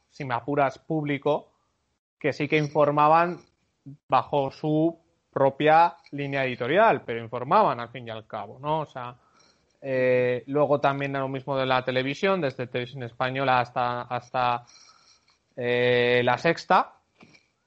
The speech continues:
Eh, pues eso. ¿Qué pasa a día de hoy? Pues que esto se ha multiplicado por cincuenta millones. O sea, tú ahora mismo puedes ir a YouTube o puedes ir a Twitter y, y bueno, eh, pues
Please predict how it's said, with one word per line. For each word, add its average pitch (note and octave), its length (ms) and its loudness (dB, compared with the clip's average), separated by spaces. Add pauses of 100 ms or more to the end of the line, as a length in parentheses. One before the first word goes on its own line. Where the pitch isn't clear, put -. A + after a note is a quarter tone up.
(400)
Eh, B2+ 560 -2
pues B2+ 180 -2
eso. B2+ 320 -2 (960)
¿Qué D#3+ 120 2
pasa E3 220 4
a - 20 4
día E3+ 180 6
de F3+ 140 6
hoy? F3+ 340 2
Pues C3 220 -8
que A#2+ 360 -4
esto D3+ 300 -4
se D#3 120 -2
ha D3 80 2
multiplicado C#3+ 720 0
por A#2+ 200 -6
cincuenta C#3+ 500 -6
millones. A#2+ 560 -6 (440)
O - 20 -20
sea, B2 200 -4
tú C#3+ 240 2
ahora D3 220 4
mismo D3+ 400 -6
puedes D3 320 -2
ir D3+ 100 -2
a D3 80 2
YouTube F3+ 580 0 (380)
o A#2+ 80 -8
puedes D3+ 280 0
ir D#3 100 4
a D3+ 120 6
Twitter G3 600 2 (500)
y, C3 840 -2
y B2 40 -2
bueno, B2 720 0
eh, C3 240 -6
pues C3+ 220 -4